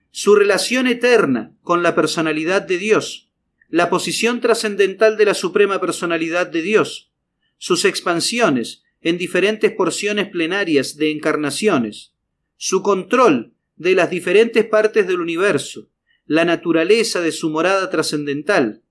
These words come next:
las actividades devocionales y sus diferentes etapas de desarrollo, las reglas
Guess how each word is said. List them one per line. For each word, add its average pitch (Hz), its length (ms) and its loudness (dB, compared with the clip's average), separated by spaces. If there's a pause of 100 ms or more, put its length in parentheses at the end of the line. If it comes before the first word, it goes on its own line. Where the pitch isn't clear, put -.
(380)
las 175 260 0
actividades 196 760 2
devocionales 202 920 -2 (220)
y 190 140 -6
sus 196 180 0
diferentes 226 600 2
etapas 220 460 2
de 196 100 -4
desarrollo, 160 680 -2 (480)
las 147 240 -2
reglas 202 760 2